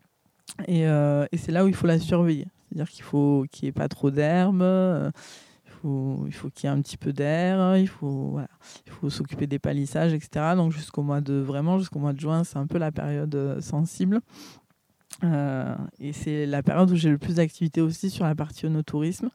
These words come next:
Euh, donc, euh, comme on n'a pas de salariés sur cette partie-là, je sais que je fais attention quand même, euh, à pas prendre, euh, enfin, à équilibrer, on va dire, ma présence parce que, parce que sinon on s'épuise en fait. Et, euh,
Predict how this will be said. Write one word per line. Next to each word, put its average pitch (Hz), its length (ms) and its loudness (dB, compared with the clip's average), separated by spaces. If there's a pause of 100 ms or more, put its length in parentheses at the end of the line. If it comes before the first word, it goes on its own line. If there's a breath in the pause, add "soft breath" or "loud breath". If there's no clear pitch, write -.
(600 loud breath)
Euh, 147 260 -2
donc, 143 380 -2
euh, 147 280 2
comme 165 200 -2
on 170 40 2
n'a 156 120 2
pas 143 140 -2
de - 40 -12
salariés 143 340 -4
sur - 180 -6
cette 143 180 -6
partie-là, 170 440 0
je 170 100 -2
sais 165 160 -4
que - 60 -8
je 151 100 -2
fais - 160 -6
attention 160 600 2
quand 180 120 -2
même, 160 260 0 (540 loud breath)
euh, 139 460 0 (540)
à 147 120 -6
pas 156 160 -2
prendre, 165 440 0
euh, 139 380 -2 (120)
enfin, 156 380 -4 (260)
à 160 140 -4
équilibrer, 175 680 -2
on 165 100 -2
va 139 100 -2
dire, 143 240 -6 (380 loud breath)
ma 156 140 -2
présence 165 500 0
parce - 320 -4
que, 143 460 0
parce 160 160 -12
que - 80 -8
sinon 151 320 -4
on 156 40 0
s'épuise 156 520 -4
en 135 140 0
fait. 156 280 -4
Et, 143 140 -8
euh, 139 40 -8